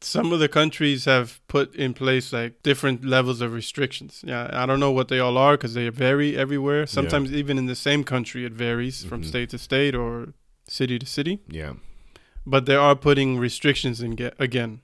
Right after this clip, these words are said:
Speaker 1: because the numbers here are exploding.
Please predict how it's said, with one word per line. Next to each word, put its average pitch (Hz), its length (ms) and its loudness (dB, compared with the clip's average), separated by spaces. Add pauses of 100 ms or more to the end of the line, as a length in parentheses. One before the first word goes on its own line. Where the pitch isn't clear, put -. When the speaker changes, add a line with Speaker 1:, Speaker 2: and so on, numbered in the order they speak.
(260)
Speaker 1:
because 127 520 -2
the 127 100 -4
numbers 131 380 0
here 127 240 2
are 120 100 0
exploding. 143 680 0